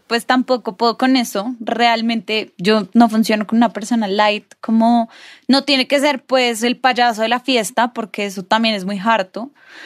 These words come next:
Pero, pero sí una persona que tenga la actitud y que esté tan segura de sí misma para ser, que simplemente por ser es interesante. Eso me parece muy chévere de la gente.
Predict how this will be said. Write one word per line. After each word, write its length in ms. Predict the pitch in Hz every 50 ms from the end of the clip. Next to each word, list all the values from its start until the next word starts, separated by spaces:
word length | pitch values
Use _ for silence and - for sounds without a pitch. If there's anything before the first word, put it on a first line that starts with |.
| - - - _ _ _ _ _ _ _ _
Pero, 720 | - 247 247 240 240 233 226 226 226 220 208 175 - _ _
pero 240 | 247 247 233 240 226
sí 340 | - - 254 254 254 247
una 280 | 240 240 240 233 226 226
persona 500 | - 254 269 247 285 277 262 240 208 -
que 100 | - 240
tenga 540 | 247 - - 262 254 254 233 220 214 208 - _ _ _ _ _
la 160 | _ - 240 247
actitud 680 | 247 - - 302 294 - _ - 359 349 339 330 311
y 140 | 311 311 302
que 160 | 311 - 302
esté 240 | 285 - - 262 262
tan 340 | - _ - 311 330 320 294
segura 360 | - 311 277 262 302 311 294
de 80 | 285 277
sí 100 | 285 294
misma 360 | 311 294 269 220 254 240 233
para 240 | - 247 254 254 262
ser, 580 | - - - 294 285 262 240 233 269 339 349 - _ _ _ _ _ _ _ _
que 260 | - 269 277 247 202 -
simplemente 540 | - - 269 254 226 240 247 247 240 247
por 200 | - - 254 254
ser 300 | 240 - - 262 247 233
es 160 | 226 214 - 226
interesante. 720 | 220 220 - 220 226 226 - - 220 202 180 - - _ _ _
Eso 200 | - 220 214 220
me 140 | 220 220 214
parece 300 | - 214 214 214 - 214
muy 160 | 208 208 190
chévere 380 | 185 - 208 196 - - - - _ _ _ - - _ _ _ _ _
de 100 | _ 208 220
la 120 | 220 214
gente. 360 | 208 202 190 180 - - 226